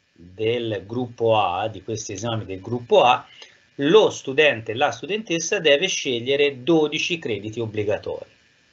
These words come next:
E ovviamente, eh, la scelta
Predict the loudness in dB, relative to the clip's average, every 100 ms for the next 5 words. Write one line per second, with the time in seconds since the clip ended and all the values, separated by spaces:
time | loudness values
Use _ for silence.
0 | _ _ -20 -20 _ 4 4 4 0 -2
1 | 0 0 4 2 2 -6 _ 0 0 0
2 | -4 -4 0 0 0 0 0 -2 0 0
3 | 0 2 2 2 0 -8 0 2 2 0